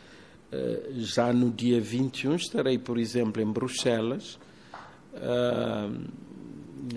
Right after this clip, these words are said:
nos dias de desenvolvimento, a convite da presidente, eh,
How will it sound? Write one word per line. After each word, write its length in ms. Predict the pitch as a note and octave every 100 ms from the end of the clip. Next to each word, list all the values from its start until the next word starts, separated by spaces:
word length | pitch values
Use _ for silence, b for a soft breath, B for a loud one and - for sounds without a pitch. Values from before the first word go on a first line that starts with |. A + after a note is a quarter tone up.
| B2 A#2
nos 240 | A2 A2+
dias 440 | F#2+ A#2+ C#3 C#3 C3
de 160 | A#2+
desenvolvimento, 920 | B2 A#2 B2+ B2+ B2 A#2 G2+ B2 G3 C3+
a 60 |
convite 500 | - A2 G#2 G#2 -
da 140 | G#2 G2+
presidente, 840 | A2 F#2+ G2+ G2+ G2+ G2 - - - B B B B B - -
eh, 960 | G#2+ G#2 G#2 G#2 G#2 G#2 G#2+ G#2+ G#2